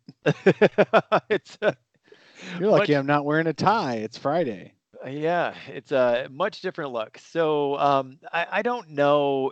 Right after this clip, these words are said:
Speaker 1: if you have been on Suns Twitter at all over the last couple of days, but there have all of a sudden been an influx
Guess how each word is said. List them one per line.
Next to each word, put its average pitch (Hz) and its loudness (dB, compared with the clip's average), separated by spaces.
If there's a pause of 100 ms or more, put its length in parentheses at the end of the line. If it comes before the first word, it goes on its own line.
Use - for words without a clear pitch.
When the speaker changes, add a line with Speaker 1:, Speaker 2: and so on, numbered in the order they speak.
Speaker 1:
if 123 -6 (280)
you 123 -4 (680)
have 123 0
been 123 -2
on 113 -4
Suns 107 -12
Twitter 196 0
at 156 2
all 151 4
over 143 -2
the 127 -4
last 139 0
couple 143 -2
of 117 -6
days, 120 0 (460)
but 143 4
there 147 2
have 139 -2 (120)
all 202 4
of 190 -8
a 165 -4
sudden 151 -4 (140)
been 151 0
an 131 -2 (100)
influx 147 -6